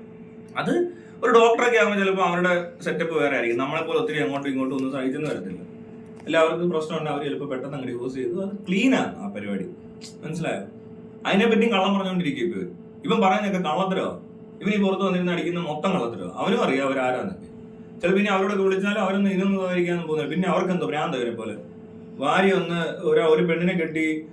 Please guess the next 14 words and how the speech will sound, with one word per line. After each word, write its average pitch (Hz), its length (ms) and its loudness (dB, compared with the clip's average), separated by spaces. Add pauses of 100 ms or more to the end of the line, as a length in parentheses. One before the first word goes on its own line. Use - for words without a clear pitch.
(160)
ഒരു 143 100 0
ഡിവോഴ്സ് 165 300 4
ആയെന്ന് 151 200 0
പറഞ്ഞ് 147 180 -4
പിന്നെ 156 200 0
അടുത്ത 147 180 0
ദിവസം 160 220 2
തൊട്ട് 151 180 -2
Facebook-ലും 151 800 0
YouTube-ലും 151 280 0
ഇരുന്ന് 135 160 -4
വീഡിയോ 151 280 0
ഇടുന്നതാണോ 117 420 -4
കണ്ടത്? 101 240 -2